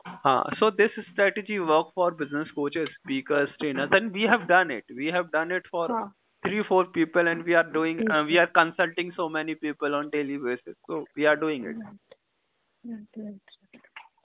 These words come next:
Speaker 2: So it's consistency and what you're posting
Speaker 1: Huh.
Speaker 2: and with, uh,
Speaker 1: And the
Speaker 2: the
Speaker 1: main thing,
Speaker 2: okay.
Speaker 1: last thing I want to say, if the
Speaker 2: Mm-hmm.
Speaker 1: leader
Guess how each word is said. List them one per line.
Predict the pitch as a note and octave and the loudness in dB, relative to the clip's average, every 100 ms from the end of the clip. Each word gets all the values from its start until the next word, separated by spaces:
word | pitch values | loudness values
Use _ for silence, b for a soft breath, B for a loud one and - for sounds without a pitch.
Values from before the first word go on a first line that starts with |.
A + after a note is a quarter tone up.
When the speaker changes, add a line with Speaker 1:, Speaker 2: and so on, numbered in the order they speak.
| C#4+ _ | -20 _
Speaker 2:
So | - | 2
it's | A#3+ - | 2 0
consistency | - A3 A3 C#4+ - C#4 B3+ - D4+ E4+ - | 0 2 0 -4 -4 -4 -4 -4 -4 -4 -4
and | B3+ A#3+ | -6 -4
what | A3 A3 G#3+ C#4 - | -6 0 0 0 -2
you're | C4 A3+ - | -4 -4 -8
posting | G#3 A3 - E4 | -8 -8 -6 0
Speaker 1:
Huh. | D3+ A#3+ | 4 4
Speaker 2:
and | D4 B3 | 2 0
with, | D4 - - | -4 -6 -18
uh, | - - - - - G#3+ | -16 -16 -20 -16 -6 0
Speaker 1:
And | F#3 G3 | 2 2
the | F#3+ | 2
Speaker 2:
the | |
Speaker 1:
main | G3 A3+ | 2 2
thing, | A3 A3+ | 2 2
Speaker 2:
okay. | E3 | 6
Speaker 1:
last | E3 F#3+ G#3 | 8 6 4
thing | - G#3+ | -4 -6
I | F3+ | -4
want | F#3 F3 F3+ | -4 -6 -8
to | F3 | -12
say, | F#3+ - | -12 -10
if | G3 F#3+ | -8 -4
the | G3+ | -2
Speaker 2:
Mm-hmm. | - | -2
Speaker 1:
leader | A2+ A2+ - | 0 2 2